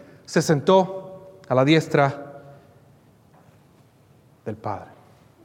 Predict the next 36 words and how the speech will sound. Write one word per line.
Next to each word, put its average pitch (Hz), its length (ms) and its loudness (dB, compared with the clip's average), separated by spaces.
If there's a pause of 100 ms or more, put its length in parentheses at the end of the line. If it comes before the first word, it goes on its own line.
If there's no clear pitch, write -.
(1120)
Y 147 40 -4
esta 147 200 0
frase, 175 400 0
"la 147 100 2
diestra 156 480 -2
del 131 140 -2
Padre", 151 400 0
es - 80 -10
una 160 160 -4
frase 160 340 -4
primitiva 135 720 -6 (960)
que 143 100 -2
se 147 160 -4
utilizaba, 143 1000 -4 (1080)
ah, 123 300 -6 (420)
cuando 139 400 0
personas 185 640 -4
que 160 140 -6
no 160 300 -6
merecían 170 680 -6
estar 160 760 -6 (100)
en 147 160 -4
la 139 80 -2
mesa 139 380 -4
con 147 200 -8
el 139 100 -8
rey 139 320 -8 (920)
eran 156 260 0
invitados 151 560 -2
a 156 60 -6
sentarse 147 720 -6
a 139 80 -8
la 131 100 -6
diestra 151 380 -8
del 110 140 -12
rey. 104 160 -14